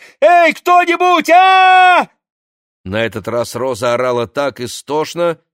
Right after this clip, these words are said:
что Кровопусков и Умруны даже заткнули уши, опасаясь оглохнуть,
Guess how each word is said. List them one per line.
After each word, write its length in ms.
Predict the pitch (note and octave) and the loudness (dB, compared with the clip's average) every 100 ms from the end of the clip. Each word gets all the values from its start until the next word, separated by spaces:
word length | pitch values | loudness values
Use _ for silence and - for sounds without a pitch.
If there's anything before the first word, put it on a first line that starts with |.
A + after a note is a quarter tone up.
| _ _ | _ _
что 260 | - B2 A#2 | -12 -8 -8
Кровопусков 960 | - A#2+ B2 A2+ C3+ D3 - C#3 A#2 - | -6 -4 -4 -6 -8 -10 -8 -12 -10 -8
и 60 | |
Умруны 640 | C#3 C#3 A#2+ C3 B2 C3 D3 | -6 -6 -6 -6 -6 -6 -6
даже 340 | C#3 C3 C#3 | -6 -8 -10
заткнули 580 | A2+ C3 - D3+ F3 F3+ | -8 -8 -8 -10 -8 -8
уши, 380 | G#3 F#3 - G#2+ | -10 -10 -8 -8
опасаясь 600 | F#2+ A2+ - C3 A#2+ B2 | -8 -10 -6 -6 -6 -8
оглохнуть, 720 | G2 G#2 F3 F#3+ E3+ E3 | -8 -6 -6 -6 -8 -10